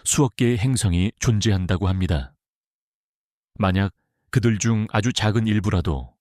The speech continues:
우리가 발견한 이 투명 행성처럼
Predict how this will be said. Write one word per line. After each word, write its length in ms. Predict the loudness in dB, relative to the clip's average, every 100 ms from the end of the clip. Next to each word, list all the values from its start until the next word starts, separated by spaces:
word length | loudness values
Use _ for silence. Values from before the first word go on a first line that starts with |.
| _ _
우리가 280 | 0 2 2
발견한 500 | 0 0 0 0 0
이 280 | 0 0 -2 -10 _
투명 360 | -6 -2 0 -2
행성처럼 840 | -2 -2 0 -2 0 -2 -2 -6